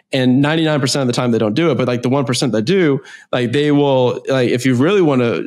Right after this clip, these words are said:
stand out, like, take a picture of the book, send it to, send it to us, and then say, "Hey, love this book. Thank you for recommending it. Like, I read it cover to cover. I took notes. Like, thank you so much. Let me know if there's anything else I can do."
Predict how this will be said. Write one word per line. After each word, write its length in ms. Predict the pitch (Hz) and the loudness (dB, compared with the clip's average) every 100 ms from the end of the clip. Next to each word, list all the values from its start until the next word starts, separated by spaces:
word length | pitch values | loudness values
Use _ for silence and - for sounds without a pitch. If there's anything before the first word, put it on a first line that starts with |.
| - | -6
stand 360 | - 131 117 | -4 -2 0
out, 300 | 113 117 123 - - | 0 0 -2 -8 -10
like, 160 | 107 | -8
take 160 | - 165 | -6 -4
a 40 | 165 | -2
picture 320 | 180 156 156 | -2 0 -2
of 60 | |
the 40 | 113 | 0
book, 480 | 113 156 139 - - _ _ | 0 0 -2 -4 -16 _ _
send 360 | - - 165 165 | -6 -2 -2 -2
it 100 | 165 | -2
to, 440 | 143 135 127 123 - | 0 2 0 -2 -4
send 260 | - 160 | -2 0
it 80 | 160 | 0
to 200 | 160 123 | 0 0
us, 400 | 113 113 120 - - _ | 2 0 -2 -6 -8 _
and 140 | 135 | -2
then 300 | 131 123 120 | 0 2 0
say, 480 | 120 - 127 113 - - _ - | 0 -2 -2 -2 -4 -16 _ -4
"Hey, 240 | 180 160 | 0 0
love 280 | 131 156 160 | 2 0 0
this 160 | 151 | -2
book. 440 | - 151 143 131 - | -2 -2 0 -2 -6
Thank 220 | - 147 | -6 -2
you 60 | 147 | -2
for 120 | 139 | 0
recommending 600 | 135 127 127 127 139 127 | 0 0 0 2 2 2
it. 260 | 113 110 - - _ - | 2 0 -4 -12 _ -6
Like, 160 | 131 123 | -4 -2
I 60 | |
read 220 | 131 143 143 | 0 0 0
it 100 | 139 | -2
cover 240 | 151 127 | -2 -2
to 80 | 123 | -2
cover. 300 | - 135 127 | -2 0 0
I 60 | |
took 220 | 113 127 - | 0 -4 -2
notes. 480 | 123 120 90 - | 0 0 -2 -4
Like, 380 | - 104 101 - - | -2 -2 -2 -8 -10
thank 160 | 139 | -6
you 60 | 131 | -4
so 160 | 131 131 | -2 0
much. 340 | 123 113 - | 0 -2 -2
Let 100 | 131 | -2
me 60 | 123 | 0
know 240 | 127 131 | 2 2
if 140 | 123 127 | 0 -2
there's 160 | 120 | -4
anything 300 | 120 123 123 | -2 -2 0
else 180 | 117 113 | 0 -2
I 60 | 107 | -4
can 140 | 95 | -2
do." 240 | 98 82 | -2 -4